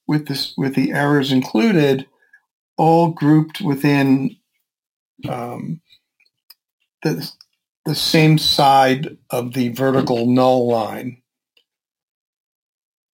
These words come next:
In other words, there would be statistical proof, or let's just say significance, that in that group of people,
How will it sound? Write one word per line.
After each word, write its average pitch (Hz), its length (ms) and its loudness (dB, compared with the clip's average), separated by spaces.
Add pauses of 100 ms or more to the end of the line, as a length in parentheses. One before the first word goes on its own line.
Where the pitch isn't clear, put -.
(140)
In 160 140 2
other 151 180 2
words, 139 580 0 (640)
there 143 100 0
would 131 160 -2
be 127 140 -2
statistical 131 920 -2
proof, 139 680 0 (600)
or 123 420 -4 (540)
let's 120 180 -4
just - 300 -6
say 135 120 -2
significance, 120 1080 -6 (400)
that 123 400 0
in 135 200 2
that 147 260 2
group 147 260 0
of 131 180 -6
people, 131 560 0